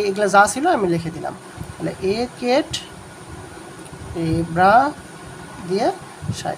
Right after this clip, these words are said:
এটা ছিল। আচ্ছা দেখুন বন্ধুরা, একটু আগে আমি বললাম এইটুকু ডাবল টার্ন থাকলে আমরা লিখতে পারবো কয়টা?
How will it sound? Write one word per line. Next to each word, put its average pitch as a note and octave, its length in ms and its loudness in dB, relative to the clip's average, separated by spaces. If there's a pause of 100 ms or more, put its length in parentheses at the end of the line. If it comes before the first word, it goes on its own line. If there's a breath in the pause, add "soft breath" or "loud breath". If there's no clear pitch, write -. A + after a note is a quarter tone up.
(100)
এটা - 220 -2
ছিল। C#3 140 -8 (580 loud breath)
আচ্ছা B3 220 4
দেখুন C#4 280 2
বন্ধুরা, B3 280 4 (140)
একটু - 220 -6
আগে G#3+ 180 2
আমি A3 120 0 (100)
বললাম G3+ 280 6 (160)
এইটুকু G3 280 -4 (220)
ডাবল G3+ 280 6
টার্ন G#3 220 4
থাকলে G3 280 0
আমরা G3 200 2
লিখতে G3 240 -4
পারবো F#3+ 180 0 (140)
কয়টা? F#3+ 380 6